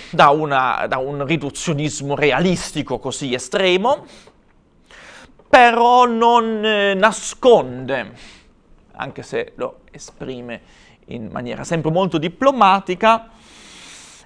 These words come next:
il rischio che intravede in un determinato realismo premoderno di sfociare in un tale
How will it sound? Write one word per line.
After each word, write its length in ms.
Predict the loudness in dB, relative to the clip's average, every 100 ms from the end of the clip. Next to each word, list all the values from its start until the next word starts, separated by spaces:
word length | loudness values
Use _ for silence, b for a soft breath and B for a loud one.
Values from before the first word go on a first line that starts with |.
| -2
il 180 | -2 0
rischio 720 | -2 -2 -6 -14 0 2 2
che 140 | 0
intravede 760 | -2 -2 -4 -2 0 -2 -4 -8
in 260 | -8 -8 -6
un 120 | -4
determinato 920 | -6 -4 -6 -6 -2 0 0 -2 -4
realismo 1040 | 0 2 4 2 2 -2 -4 -2 0 0 0
premoderno 1300 | -2 2 2 0 -6 -4 -2 0 0 -2 -8 -10 -10
di 140 | -10 -14
sfociare 920 | -18 -10 -10 -8 -6 -6 -6 -10 -10
in 160 | -10 -10
un 180 | -12 -6
tale 540 | -4 -2 -4 -4